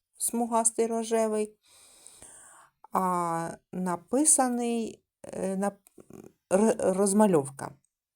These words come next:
Екзотичні, е, екзотичні полоси, вибачаюся.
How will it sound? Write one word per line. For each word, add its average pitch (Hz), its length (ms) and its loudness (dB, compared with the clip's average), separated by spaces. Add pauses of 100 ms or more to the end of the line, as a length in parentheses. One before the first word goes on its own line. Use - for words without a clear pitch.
(400)
Екзотичні, 190 540 0 (120)
е, 180 220 6
екзотичні 220 500 4
полоси, 156 480 -2
вибачаюся. 165 800 -2